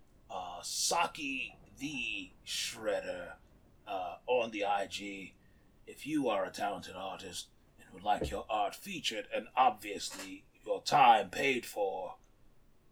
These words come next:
uh, because that's how we roll here at the Shredhead Pod.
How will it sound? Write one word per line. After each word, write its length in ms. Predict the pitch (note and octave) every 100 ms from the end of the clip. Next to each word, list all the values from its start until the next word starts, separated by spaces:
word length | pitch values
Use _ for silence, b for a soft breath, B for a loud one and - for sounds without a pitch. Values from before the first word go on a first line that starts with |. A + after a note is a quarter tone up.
| -
uh, 180 | F2+ E2+
because 240 | - -
that's 220 | - -
how 240 | - G#2 F#2+
we 120 | F#2
roll 500 | F2 C3 A2 G2+ F#2+
here 400 | F#2+ F#2 F#2 F2 - - _ _ -
at 180 | G2+ -
the 60 |
Shredhead 440 | - - G#2 G2 G#2 -
Pod. 340 | G#2 G2+ G2